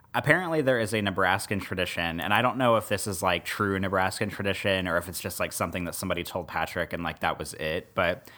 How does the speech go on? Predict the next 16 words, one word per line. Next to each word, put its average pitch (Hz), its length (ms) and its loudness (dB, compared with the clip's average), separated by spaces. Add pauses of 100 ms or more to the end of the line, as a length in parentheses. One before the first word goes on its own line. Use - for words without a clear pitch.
(360)
there 117 160 4
is 120 200 2
a 101 420 2 (500)
alleged 101 680 2
tradition 87 580 -2
in 78 120 -6
Nebraska 87 540 0
where 85 500 0 (340)
when 113 160 2
you 110 80 2
make 98 240 0
chili, 98 640 0 (880)
you 113 800 2 (160)
put - 680 0 (960)
cinnamon 170 580 2
rolls 85 680 -2